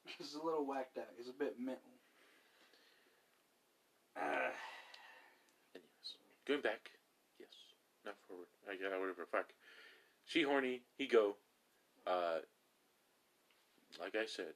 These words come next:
Speaker 2: Justin Bieber, dub, come back. Jesus,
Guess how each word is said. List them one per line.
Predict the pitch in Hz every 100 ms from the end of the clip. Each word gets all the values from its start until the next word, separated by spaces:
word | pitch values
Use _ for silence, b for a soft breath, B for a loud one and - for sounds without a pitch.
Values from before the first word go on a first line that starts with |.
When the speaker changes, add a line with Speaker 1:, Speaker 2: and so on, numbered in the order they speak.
| -
Speaker 2:
Justin | 78 - 85
Bieber, | 87 - 80 -
dub, | 82 92 _
come | - 92 92
back. | 87 - _ - - _ _ B B B B _ -
Jesus, | 104 95